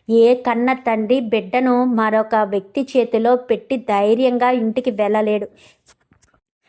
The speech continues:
కానీ దేవా చేతిలో మీ, నీ తండ్రి హరివర్ధన్ గారు పెట్టి వెళ్ళిపోయారు.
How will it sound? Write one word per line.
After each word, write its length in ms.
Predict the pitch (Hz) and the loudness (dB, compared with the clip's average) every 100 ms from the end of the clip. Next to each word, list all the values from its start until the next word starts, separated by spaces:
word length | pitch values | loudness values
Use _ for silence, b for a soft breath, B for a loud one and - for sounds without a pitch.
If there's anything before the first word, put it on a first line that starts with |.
| _ - | _ -4
కానీ 400 | 214 208 208 262 | -2 0 0 -2
దేవా 420 | 214 208 214 240 | 0 0 2 0
చేతిలో 540 | 233 226 208 208 233 262 | 0 -2 -2 0 2 2
మీ, 300 | 240 240 214 | 0 0 -2
నీ 260 | 220 220 220 | -2 0 -2
తండ్రి 460 | 220 202 208 262 | -4 -4 -2 -2
హరివర్ధన్ 640 | 254 233 202 226 202 214 208 | -2 -2 -2 -2 -2 -2 0
గారు 180 | 202 220 | 0 -2
పెట్టి 340 | 220 220 - | -2 -4 -4
వెళ్ళిపోయారు. 800 | 254 214 208 233 233 220 208 208 | -4 -2 -2 -2 -2 -2 -2 -4